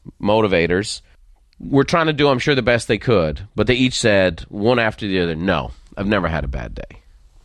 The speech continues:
And I remember being in that audience and just being sick to my stomach because I thought to myself, "Man, these guys don't even know the damage they've just done." Because there are so many people watching this show who think, "Oh my God, there's something wrong with me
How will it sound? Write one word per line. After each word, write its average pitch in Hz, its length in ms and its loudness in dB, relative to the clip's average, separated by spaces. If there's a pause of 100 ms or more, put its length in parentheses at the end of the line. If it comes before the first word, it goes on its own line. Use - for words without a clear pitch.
(880)
And 127 120 2
I 127 100 0
remember 151 360 2
being 120 440 2 (100)
in 110 80 2
that 104 180 2
audience 85 640 -2
and 92 140 0
just 101 220 -2
being 90 180 -2
sick - 300 -4
to 90 80 -4
my 78 140 -2
stomach 65 540 -8 (400)
because 95 260 0
I 95 60 4
thought 92 240 0
to 87 80 -8
myself, 82 340 -4
"Man, 85 340 -2
these 98 220 -6
guys 87 380 0 (100)
don't 90 180 0
even 82 220 -2
know 78 300 0
the 76 100 -8
damage 76 400 -4
they've 71 140 -6
just 65 220 -12
done." 60 240 -10 (920)
Because 120 200 0
there 123 100 4
are 113 60 2
so 156 260 2
many 156 200 2
people 123 340 -2
watching 104 320 0
this 95 120 -4
show 92 320 2
who 92 120 -4
think, 85 320 -4 (280)
"Oh 87 140 -8
my 78 160 -4
God, 76 380 -4 (560)
there's 95 160 0
something 90 260 -2
wrong 85 240 2
with 71 160 -8
me 76 300 -4